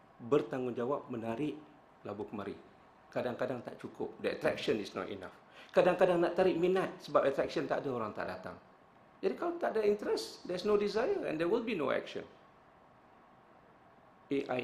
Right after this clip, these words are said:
D A. Cukup penting. Kalau tuan-tuan dan puan-puan nak masuk buat perniagaan, ingat aida pun cukup. Ya? Sistem wakaf yang telah dicadangkan oleh saudara muda kita tadi, that is a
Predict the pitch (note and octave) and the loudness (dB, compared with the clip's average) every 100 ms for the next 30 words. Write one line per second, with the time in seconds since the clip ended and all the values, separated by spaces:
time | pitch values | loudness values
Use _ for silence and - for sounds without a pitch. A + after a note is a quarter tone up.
0 | A#2 A#2 G#2 F#2+ - E3+ - F#3+ D#3+ C3+ | -4 -6 -6 -6 -2 0 0 -2 -4 -2
1 | - F#3+ G3+ G#3+ G3+ G#3 G3 F3+ F#3 F#3+ | 0 0 0 -2 -2 0 0 0 0 2
2 | - E3+ - F3+ E3+ F3 D#3+ - - F#3+ | 2 0 0 0 2 0 -2 -8 -4 -2
3 | F#3+ - E3 E3+ F3+ E3+ F3+ E3+ B2 G#3 | -2 -4 -2 -2 -2 -2 -4 -6 -10 -12
4 | - - - - - - - - - - | -14 -20 -20 -20 -20 -20 -20 -20 -20 -20
5 | - - - - - - - - - - | -20 -20 -20 -20 -20 -20 -20 -20 -20 -20
6 | - - - G3 - - - - - - | -20 -20 -8 -6 -6 -10 -20 -20 -20 -20
7 | - - - - - G3 G3 G3+ F#3+ F#3+ | -20 -20 -20 -14 -4 -2 2 4 2 0
8 | G3+ - F#3+ E3 - D#3+ D#3+ D#3 D#3+ D#3+ | -4 -2 -2 0 0 -2 -4 0 2 2
9 | D#3 D#3 D3+ D3 D3 - - - D#3 C3+ | 0 0 0 -2 -4 -8 -18 -4 0 2
10 | C#3+ D3 D3 C#3+ C#3+ C#3+ C#3+ C#3 C#3 - | 2 2 2 0 -2 -4 -4 -4 -8 -12
11 | - C#3+ C#3+ C3+ C#3 | -8 -6 -4 -4 -4